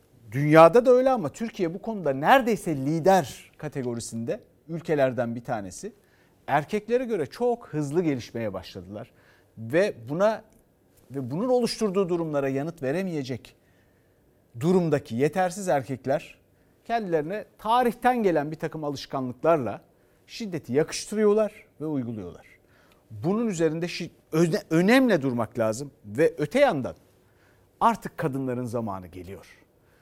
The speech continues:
Bunu görün. Geliyor değil, geldi bile. Bakın, dünya artık kadınların yönettiği bir dünya olmayı istiyor. Niye? Çünkü insanlıktan çıkmaya başladık. Oysa bütün araştırmalar gösteriyor ki kadınlar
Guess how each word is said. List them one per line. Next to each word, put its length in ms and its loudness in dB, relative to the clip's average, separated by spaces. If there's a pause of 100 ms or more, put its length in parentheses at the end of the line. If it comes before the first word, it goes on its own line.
(360)
Bunu 300 -2
görün. 340 -2 (300)
Geliyor 420 4
değil, 240 -2
geldi 400 4
bile. 220 -4 (340)
Bakın, 300 0 (520)
dünya 560 0 (840)
artık 380 0
kadınların 800 0
yönettiği 500 -4
bir 100 -10
dünya 500 -2 (320)
olmayı 440 0
istiyor. 460 -10
Niye? 300 -2 (120)
Çünkü 320 -10
insanlıktan 720 -8
çıkmaya 380 -8
başladık. 440 -8
Oysa 320 -2
bütün 200 -10
araştırmalar 640 -2
gösteriyor 480 -6
ki 120 -14
kadınlar 560 -2